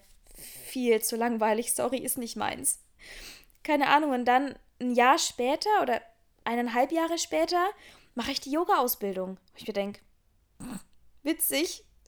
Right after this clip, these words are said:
witzig." Also, selbst wenn du schon mal Yoga ausprobiert hast und dir gedacht hast, "Ah, nee, nee", dann probier's einfach nochmal. Muss nicht bei mir sein,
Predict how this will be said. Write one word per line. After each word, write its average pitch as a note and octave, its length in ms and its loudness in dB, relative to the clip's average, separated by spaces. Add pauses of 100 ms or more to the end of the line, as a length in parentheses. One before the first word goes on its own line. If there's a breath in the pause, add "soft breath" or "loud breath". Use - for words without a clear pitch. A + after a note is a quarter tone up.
(120)
witzig." B4+ 600 0 (460 loud breath)
Also, C#4+ 340 4 (280 loud breath)
selbst E4+ 320 0
wenn D#4 140 0
du D#4 60 -4
schon D4+ 160 -4
mal D4 120 -2
Yoga C#4+ 240 2
ausprobiert - 760 -2
hast - 400 -8
und B3+ 220 -2
dir B3+ 80 -2
gedacht B3+ 440 0
hast, C#4 200 0 (120)
"Ah, G3+ 180 -4
nee, G3 480 -4 (400)
nee", G3 400 -4 (960)
dann C4+ 200 0
probier's D#4 340 -2
einfach C#4 280 -6
nochmal. F#3+ 460 -6 (340 loud breath)
Muss G4+ 220 2
nicht G4 160 -6
bei C4+ 140 2
mir D4+ 220 0
sein, A3 360 0